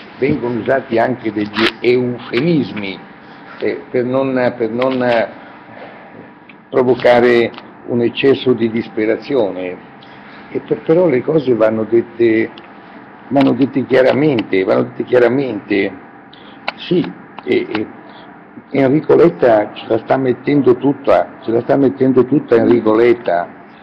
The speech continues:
e anche il governo delle larghe o delle piccole intese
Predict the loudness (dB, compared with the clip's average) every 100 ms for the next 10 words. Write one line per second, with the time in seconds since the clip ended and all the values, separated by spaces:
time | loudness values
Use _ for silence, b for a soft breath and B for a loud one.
0 | B B B -6 -4 -2 -2 2 4 4
1 | 4 0 -2 -4 -4 -2 -2 -2 -2 -4
2 | -4 -4 -8 -16 -6 -4 -4 -8 -4 -2
3 | -2 -4 -6